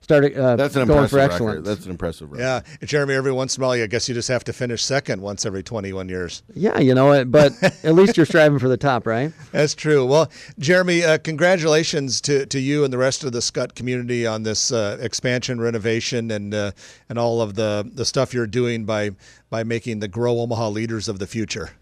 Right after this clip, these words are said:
Speaker 1: Well, thanks, Jeff. I encourage anyone to come out to Skutt Catholic. I'll show you around, give you a tour, and,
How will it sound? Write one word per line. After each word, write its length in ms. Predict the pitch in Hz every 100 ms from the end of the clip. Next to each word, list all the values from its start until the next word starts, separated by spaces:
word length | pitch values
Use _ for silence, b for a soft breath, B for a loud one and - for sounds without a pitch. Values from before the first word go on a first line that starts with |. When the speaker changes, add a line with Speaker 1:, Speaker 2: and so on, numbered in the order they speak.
| _ -
Speaker 1:
Well, 100 | 131
thanks, 260 | - 180 -
Jeff. 300 | 165 156 160
I 80 |
encourage 380 | 165 151 170 139
anyone 280 | 160 151 147
to 40 | 135
come 180 | 151
out 320 | 143 143 - -
to 80 | 123
Skutt 260 | 160 131
Catholic. 360 | 147 143 151 135
I'll 120 | 135
show 220 | - 147
you 140 | 143 139
around, 280 | 139 143
give 160 | 135 135
you 80 | 135
a 20 |
tour, 320 | - 151 143
and, 180 | 127 110